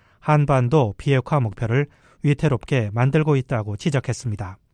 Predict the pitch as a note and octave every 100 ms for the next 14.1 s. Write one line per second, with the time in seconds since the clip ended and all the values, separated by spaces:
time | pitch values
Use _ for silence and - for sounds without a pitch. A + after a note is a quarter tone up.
0 | _ _ _ _ _ _ - D3+ - E3
1 | E3+ D#3+ - C3+ B2+ A#2+ D3 - _ _
2 | - C#3+ E3+ D#3 D3+ C3 B2+ C#3 G2+ _
3 | _ - C#3+ E3+ D#3 B2 C#3 C#3 C3 A#2
4 | C3 B2+ A2+ A2 G#2+ C3+ D#3 - _ _
5 | D3+ - B2+ C3+ G#2+ - _ - C3 C3+
6 | D3 C#3 - E3+ D#3 A#2+ B2 A2 C3+ -
7 | _ _ - C#3+ B2+ - D3+ C3+ C3 D#3+
8 | D3+ D3 B2+ A2 A2+ D3+ D#3 _ _ _
9 | _ - D3 D3+ D#3 C#3 D3+ A#2 - _
10 | - D#3 E3+ D#3 - D3 C3+ - A#2+ G#2+
11 | B2 D#3 - _ - C#3 F3 D#3 C3 A#2+
12 | G#2 G2+ C#3 D#3 _ _ _ - D#3 D3+
13 | E3+ D#3 - E3+ D3+ D3+ B2+ A2 G#2+ A#2+